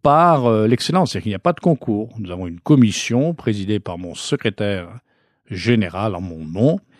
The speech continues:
et nous examinons chaque année les dossiers pour l'admission. Nous avons à peu près, euh, entre huit cents et mille demandes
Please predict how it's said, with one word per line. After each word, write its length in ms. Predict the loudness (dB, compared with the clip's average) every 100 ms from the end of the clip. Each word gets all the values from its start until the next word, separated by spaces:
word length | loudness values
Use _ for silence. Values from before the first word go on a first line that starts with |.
| _ _
et 140 | 0 2
nous 240 | 2 0
examinons 640 | -2 0 0 0 0 0
chaque 340 | 0 0 -2 -2
année 380 | -4 0 0 0
les 140 | -4
dossiers 680 | -8 -6 -6 0 0 0 -6 _ _ _ _ _
pour 520 | 0 2 6 6 6 0
l'admission. 800 | -6 -4 -2 -2 2 2 4 4
Nous 220 | 2 2
avons 260 | 2 2 4
à 80 | 2
peu 240 | 2 0
près, 560 | 0 0 2 4 4 2
euh, 220 | -2 -8 -12 _ _ _ _
entre 300 | -8 -6 -4
huit 180 | -2 0
cents 300 | 2 4 4
et 80 |
mille 320 | 6 6 6 4
demandes 680 | 4 4 6 4 2 -4